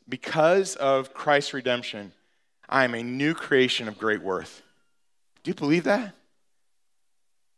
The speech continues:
"Because of Christ's redemption, I am a, I am a new creation of great worth. I am deeply loved."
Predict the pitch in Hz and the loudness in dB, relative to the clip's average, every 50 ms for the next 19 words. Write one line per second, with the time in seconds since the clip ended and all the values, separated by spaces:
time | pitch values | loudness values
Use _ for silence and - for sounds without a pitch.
0 | _ _ - 139 - - 185 202 202 226 220 190 - - - 170 170 165 - 170 | _ _ -8 -6 0 4 4 4 4 4 0 0 0 2 4 4 4 4 2 -4
1 | 160 143 151 147 151 147 - 139 127 120 113 - _ _ _ _ 127 147 156 170 | 0 2 2 2 2 0 -4 -6 -6 -8 -10 -12 _ _ _ _ 4 6 6 6
2 | 175 160 139 127 120 117 - - - _ _ _ _ - _ - - 131 135 165 | 4 0 0 -2 -4 -6 -6 -12 -20 _ _ _ _ -20 _ -8 -4 4 4 4
3 | 175 170 160 156 147 139 131 131 139 147 160 170 175 - - - 156 147 139 - | 6 6 2 2 2 0 -2 -2 -4 -2 -2 -2 -2 -4 -2 0 0 0 0 -2
4 | - 123 117 107 104 - 113 120 117 117 - - 101 110 107 101 95 87 - - | -4 -6 -8 -10 -10 -6 0 0 0 0 0 -4 -6 -4 -2 -2 -4 -6 -10 -20
5 | - - _ _ _ _ _ _ _ _ _ - - - _ _ _ - 143 156 | -20 -20 _ _ _ _ _ _ _ _ _ -20 -20 -20 _ _ _ 2 4 6
6 | 156 151 139 117 113 110 104 - _ _ - 135 151 151 147 - 147 139 120 110 | 6 4 4 0 -2 -6 -14 -20 _ _ -8 -6 -6 -6 -6 -4 -2 -2 0 0
7 | 110 113 101 85 82 - - - | 0 0 0 -2 -2 -8 -14 -20